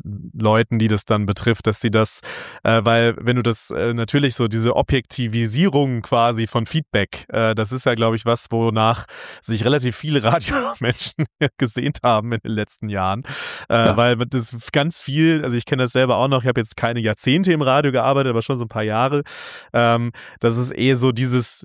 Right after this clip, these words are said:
Speaker 1: so nach Gefühl bewertet werden, ja, einen sehr unzufrieden hinterlässt manchmal, wo man so denkt, so, das war jetzt irgendwie ungerecht, ich hatte halt einen scheiß Tag, die letzten so drei Wochen war aber irgendwie gut und dann ist, hat
Speaker 2: Ja.
Speaker 1: er ausgerechnet den, an dem Tag gehört.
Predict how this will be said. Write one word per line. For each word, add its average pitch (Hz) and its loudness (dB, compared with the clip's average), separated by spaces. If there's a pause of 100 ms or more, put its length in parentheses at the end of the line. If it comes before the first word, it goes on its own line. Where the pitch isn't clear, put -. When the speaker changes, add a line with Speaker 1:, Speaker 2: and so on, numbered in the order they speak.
Speaker 1:
so 120 0
nach 123 0
Gefühl 175 2
bewertet 135 0
werden, 123 2
ja, 120 2
einen 127 -2
sehr 113 2
unzufrieden 110 -2
hinterlässt 104 0
manchmal, 98 -2
wo - -2
man 101 0
so 104 0
denkt, 107 0
so, 113 -2
das 101 0
war 113 4
jetzt 113 -2
irgendwie 113 -2
ungerecht, 113 2
ich - -2
hatte 120 2
halt 123 2
einen 117 -6
scheiß 104 -2
Tag, 120 2
die - -4
letzten 113 -2
so 117 -2
drei 117 0
Wochen 120 0
war 110 4
aber 113 0
irgendwie 113 -4
gut 120 -2 (260)
und - -12
dann 110 0
ist, - -4
hat 127 6
Speaker 2:
Ja. 123 4
Speaker 1:
er 92 2
ausgerechnet 120 0
den, 117 2
an 117 -2
dem 117 2
Tag 120 0
gehört. 120 2